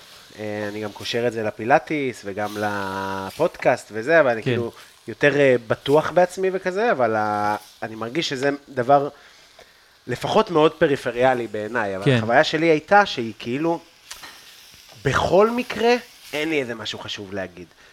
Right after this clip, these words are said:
Speaker 1: בגלל הבית שאני בא ממנו, בגלל שזה היה כזה, יאללה, אז, אה, אתה יודע, אף אחד לא...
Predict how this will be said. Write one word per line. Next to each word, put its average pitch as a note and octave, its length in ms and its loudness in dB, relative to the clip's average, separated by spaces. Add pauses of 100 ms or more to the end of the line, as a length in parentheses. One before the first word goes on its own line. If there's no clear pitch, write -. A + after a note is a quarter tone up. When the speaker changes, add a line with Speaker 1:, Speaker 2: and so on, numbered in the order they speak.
(300)
Speaker 1:
בגלל F#3+ 460 8
הבית D3 300 8
שאני C#3+ 180 -4
בא C3 120 0
ממנו, B2 320 -2
בגלל A#2+ 440 2
שזה A#2+ 320 -4
היה A#2+ 180 0
כזה, A#2 220 -6
יאללה, D#3+ 160 6
אז, C3+ 160 -4
אה, B2 200 -6
אתה A#2 120 -10
יודע, D#3+ 200 2 (160)
אף - 120 -4
אחד G3 140 -8
לא... A2+ 680 -2